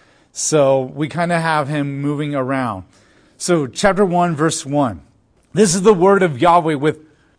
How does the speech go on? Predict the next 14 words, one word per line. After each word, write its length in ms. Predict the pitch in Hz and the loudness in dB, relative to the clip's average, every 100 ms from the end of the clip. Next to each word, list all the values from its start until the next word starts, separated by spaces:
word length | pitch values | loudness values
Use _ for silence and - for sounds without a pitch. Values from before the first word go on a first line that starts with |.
| _ _ | _ _
which 280 | 185 - 175 | 0 2 0
was 200 | 165 139 | 0 0
revealed 460 | 147 117 180 190 | -2 2 2 2
to 60 | 147 | 0
Hosea, 520 | 151 143 123 170 180 | -2 0 2 2 2
son 280 | - 165 156 | 0 -4 -2
of 120 | 131 | 0
Beri, 500 | 147 139 160 180 180 - _ _ | 0 0 0 -2 -4 -14 _ _
during 400 | 120 156 180 190 | -2 0 2 0
the 80 | 165 | -4
time 420 | - 165 175 185 | -4 -4 -4 -2
when 180 | 156 147 | -4 -4
Uzziah, 600 | 156 135 104 139 170 185 | -6 -6 -2 0 4 4
Jotham, 580 | 151 95 151 160 - 160 | 2 -2 0 0 -2 -8